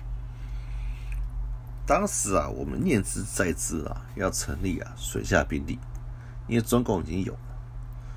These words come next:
可是美军呢一直不卖啊潜舰给我们。那就在汪希礼的努力下来啊，就啊，先啊训练了一批啊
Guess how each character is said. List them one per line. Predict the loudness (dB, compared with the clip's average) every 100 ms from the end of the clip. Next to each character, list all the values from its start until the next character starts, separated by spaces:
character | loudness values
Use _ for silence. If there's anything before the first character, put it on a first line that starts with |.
| -8 -8 -10 -6
可 | -2
是 | 4 4
美 | 4 0
军 | 2 2 2
呢 | 0
一 | 0
直 | -2 -2
不 | -4 -4 -4 0
卖 | 0 0 -4
啊 | -4 -6 -6 -6 -6 -8 -8 -8 -8 -6
潜 | -2 -2 0
舰 | 0
给 | 0 -4
我 | -6
们。 | -8 -8 -8 -8 -8 -10 -8 -8 -10 -12 -10 -10 -10 -10 -12 -12 -10 -10 -10 -6
那 |
就 | 2 6
在 | 10
汪 | 10 10
希 | 6
礼 | 6 8
的 |
努 | 6 6
力 | 6 6
下 | 6 4
来 | 4 -2 -6 -8 -8 -6
啊， | -6 -6 -8 -8 -8 -10 -10 -8 -8 -8 -10 -8 -8 -8 -8 -8 -2
就 | 0 0
啊， | -2 -6 -10 -10 -12 -12 -10 -10 -10
先 | -4 2 4 4
啊 | 0 -4
训 | -2 2 4
练 | 4
了 | 2
一 | -2 -2
批 | -4 0 0
啊 | 0 -4